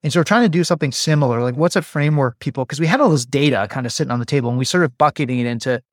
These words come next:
four behaviors that we found that high performers, uh, use, uh, the, the J in jolt, jolt is an acronym, it stands for four behaviors. The J is judge the level of indecision. You will, y-, you need to know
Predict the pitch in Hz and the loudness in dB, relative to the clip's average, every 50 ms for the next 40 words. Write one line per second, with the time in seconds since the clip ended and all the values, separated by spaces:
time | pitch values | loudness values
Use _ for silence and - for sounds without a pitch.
0 | _ _ _ _ - 165 165 165 170 175 165 151 147 135 120 135 135 131 117 120 | _ _ _ _ -2 0 2 4 4 4 4 4 2 2 4 2 2 2 0 0
1 | 113 107 104 - 123 123 123 120 113 - 131 120 123 123 120 - - 127 123 - | -2 -2 -2 -2 -2 -2 -2 -2 -2 -2 -2 -2 -2 -4 -4 -2 -2 -2 -2 -2
2 | 123 117 - 123 117 110 110 110 110 110 107 - - - _ _ _ _ _ _ | -4 -6 -4 -4 -4 -4 -2 -2 -4 -4 -6 -8 -10 -14 _ _ _ _ _ _
3 | _ _ 135 123 117 - 170 220 285 226 123 127 - - - _ _ _ _ _ | _ _ -2 0 0 0 0 0 0 0 -2 -4 -10 -14 -16 _ _ _ _ _
4 | _ _ _ _ _ - 165 147 147 160 165 160 156 160 165 160 160 151 151 151 | _ _ _ _ _ 0 2 2 2 0 0 2 2 2 2 2 0 0 2 2
5 | 143 131 113 123 156 170 160 151 135 131 131 139 131 123 139 135 123 120 160 175 | 2 0 0 2 4 4 4 4 4 2 0 -2 -2 -2 -2 -2 0 2 0 2
6 | 165 196 175 165 170 151 131 - 127 110 104 110 - 151 131 123 - 131 - - | 2 0 0 2 0 0 0 -2 -4 -8 -8 -8 -6 -6 -6 -6 -8 -10 -6 -4
7 | 143 127 127 123 120 120 117 98 117 117 113 - 143 156 165 165 139 117 113 110 | -4 -2 -2 -4 -4 -4 -6 -8 -8 -8 -6 -2 0 2 4 4 2 2 0 -2
8 | 110 - _ _ _ _ _ _ _ _ _ _ _ - _ _ - 147 123 110 | -4 -8 _ _ _ _ _ _ _ _ _ _ _ -20 _ _ -6 -6 -6 -6
9 | 120 104 - 147 147 151 151 143 131 - 151 135 131 131 123 127 127 123 123 123 | -6 0 2 4 4 4 2 0 0 0 0 2 2 2 2 0 -2 -2 -2 -4
10 | 117 113 110 - 123 117 107 104 98 98 101 - _ _ _ _ _ _ _ _ | -6 -6 -6 -6 -6 -6 -6 -6 -8 -10 -12 -14 _ _ _ _ _ _ _ _
11 | _ _ _ _ 147 131 147 185 226 247 226 214 190 185 185 - _ _ _ - | _ _ _ _ -6 -2 0 2 2 4 4 4 4 2 2 -2 _ _ _ -8
12 | 185 185 185 190 170 196 226 220 180 180 196 214 202 - - 185 160 143 143 156 | -6 -4 -2 0 2 4 4 4 4 4 2 2 2 2 0 2 2 2 4 2
13 | 151 139 123 117 113 110 110 110 113 | 2 2 2 0 -2 -4 -4 -6 -8